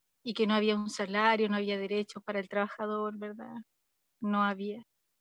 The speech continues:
Entonces, a través del convenio uno seis nueve, ¿no es cierto?, de la, y con la Organización Internacional del Trabajo, es que recién hay una esperanza,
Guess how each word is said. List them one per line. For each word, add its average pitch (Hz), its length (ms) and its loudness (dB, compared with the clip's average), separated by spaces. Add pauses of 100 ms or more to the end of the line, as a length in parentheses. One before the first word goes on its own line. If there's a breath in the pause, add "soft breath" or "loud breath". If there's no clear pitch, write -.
(1160)
Entonces, 208 420 -6 (680)
a 202 80 -4
través 202 240 2
del 220 120 0
convenio 214 760 2 (640)
uno 220 200 6
seis 208 240 2
nueve, 233 240 6
¿no 240 80 6
es 226 60 0
cierto?, 226 400 2
de 202 100 -2
la, 202 260 -6
y 202 160 -16
con 196 200 -2
la 202 60 4
Organización 202 540 0
Internacional 208 920 0
del 202 280 -6
Trabajo, 214 580 4 (380 loud breath)
es 226 120 -6
que - 120 2
recién 240 840 4 (2000)
hay 233 200 6
una 240 160 8
esperanza, 240 680 6